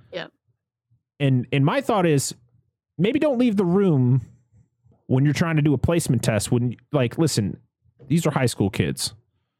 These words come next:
Speaker 1: Mm-hmm.
Speaker 2: Like, really? Maybe stay in the room till he finishes and then go do whatever you gotta do. Or take their phones. <laughs>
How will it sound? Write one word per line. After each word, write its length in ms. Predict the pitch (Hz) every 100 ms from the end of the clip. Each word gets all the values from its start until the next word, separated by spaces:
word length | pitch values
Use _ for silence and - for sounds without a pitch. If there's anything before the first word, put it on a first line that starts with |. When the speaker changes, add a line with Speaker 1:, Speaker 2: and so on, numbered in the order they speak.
| _ _ _ -
Speaker 1:
Mm-hmm. 180 | 185 262 - _ _ _ _ _ _ _ _ _ _ _ _ -
Speaker 2:
Like, 220 | 120 104 - _ - -
really? 480 | 85 135 196 254 - _ _ _ - -
Maybe 280 | 123 196
stay 220 | 220 220 208
in 100 | 190
the 80 | 143
room 420 | 170 135 131 131
till 160 | - 131
he 80 |
finishes 540 | 135 165 139 - 110 -
and 220 | 117 107
then 280 | 104 170 180
go 180 | 113 98
do 160 | 98 98
whatever 280 | 98 92
you 120 | 95 90
gotta 220 | 78 85
do. 260 | 95 87 - _ _ _ _ _ _ -
Or 300 | 185 196 190
take 320 | - 170 170
their 100 | 180
phones. 560 | - 196 151 104 -
<laughs> 60 | -